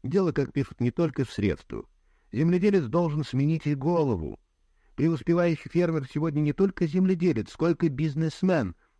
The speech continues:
сказал бывший министр земледелия С Ш А Клиффорд Хардин.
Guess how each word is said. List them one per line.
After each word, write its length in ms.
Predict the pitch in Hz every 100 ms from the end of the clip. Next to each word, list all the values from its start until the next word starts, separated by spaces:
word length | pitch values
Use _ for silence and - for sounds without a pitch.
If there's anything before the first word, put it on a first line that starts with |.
| _
сказал 340 | - 117 135 123
бывший 360 | 139 131 117
министр 480 | 113 117 117 - 104
земледелия 500 | 101 107 104 104 95
С 140 | -
Ш 160 | 101 117
А 200 | 165 185 _ _
Клиффорд 600 | 120 156 156 156 156 - _
Хардин. 560 | - 131 104 69 57